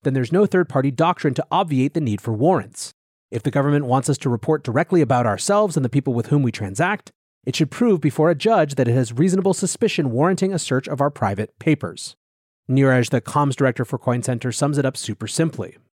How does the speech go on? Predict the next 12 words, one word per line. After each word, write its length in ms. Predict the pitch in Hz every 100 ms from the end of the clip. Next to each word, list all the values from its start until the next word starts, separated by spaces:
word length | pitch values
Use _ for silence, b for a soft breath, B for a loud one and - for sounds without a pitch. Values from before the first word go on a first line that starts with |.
| _ _
He 140 | - 147
writes, 420 | 143 135 - - _ _ _
"We 100 | 143
are 60 | 175
challenging 440 | - 226 254 226
the 60 | 170
government's 400 | 156 160 160 147
unconstitutional 840 | 147 196 - 165 156 143 143 151 139
financial 420 | 151 120 113 127
surveillance 480 | - 117 107 104 -
in 100 | 117
court. 360 | - 185 98